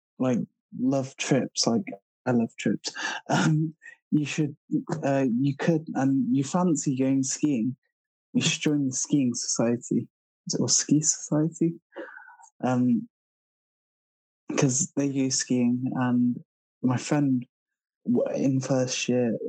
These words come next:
we, we went to the ski society. We, we didn't know each other, but then we knew each other, and we were on the same course. And, um, he actually went skiing with them. I, I was, I was like, "No, I, I can't," like,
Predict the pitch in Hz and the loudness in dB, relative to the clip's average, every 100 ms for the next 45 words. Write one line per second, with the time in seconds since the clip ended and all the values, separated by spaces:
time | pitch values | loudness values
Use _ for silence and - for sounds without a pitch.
0 | - 135 139 127 139 143 139 131 - - | 0 2 2 0 0 2 2 0 0 -2
1 | 135 - - 117 - - 110 123 - 123 | 0 0 0 2 2 2 0 0 -2 0
2 | 131 135 123 151 151 123 143 131 131 226 | 2 0 0 0 2 2 2 0 -2 -2
3 | - 131 127 233 - _ - - - 135 | -2 -2 0 -2 -4 _ -20 -20 -4 0
4 | 127 120 120 131 131 120 - 127 120 120 | 2 2 2 2 4 2 0 -2 -2 -4
5 | 120 - 117 - 123 123 127 131 123 - | -8 -2 0 2 2 2 2 2 0 0
6 | 123 - 123 120 - - - - - - | -2 0 0 0 -6 -10 -8 -10 -12 -2
7 | 127 127 127 - _ _ _ _ - 127 | 0 2 2 -2 _ _ _ _ -4 0
8 | 127 120 - - - 156 143 - - 127 | 4 2 2 -4 0 2 0 -2 0 0
9 | 131 131 113 - - - - 135 123 113 | 2 2 0 -2 -2 0 2 2 2 0
10 | 123 117 123 123 113 - 131 123 - - | -2 0 2 2 0 -2 -2 2 0 -2
11 | _ 123 117 123 117 123 120 123 - 127 | _ -2 0 2 2 2 2 0 0 0
12 | - - - - - - _ - 113 - | -2 -12 -12 -8 -8 -10 _ 0 2 0